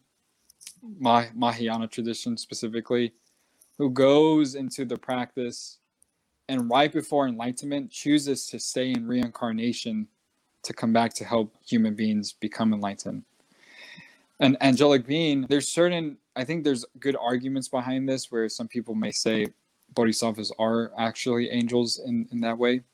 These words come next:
But I think angelic beings are just, they have their position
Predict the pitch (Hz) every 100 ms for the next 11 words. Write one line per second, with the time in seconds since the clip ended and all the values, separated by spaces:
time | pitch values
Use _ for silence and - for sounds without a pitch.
0 | _ - 113 113 135 123 - _ _ -
1 | 117 127 135 127 131 113 107 110 - -
2 | _ _ _ _ _ _ _ _ _ _
3 | _ _ _ _ _ - 139 135 117 143
4 | 151 127 135 143 143 123 120 127 - 135
5 | 139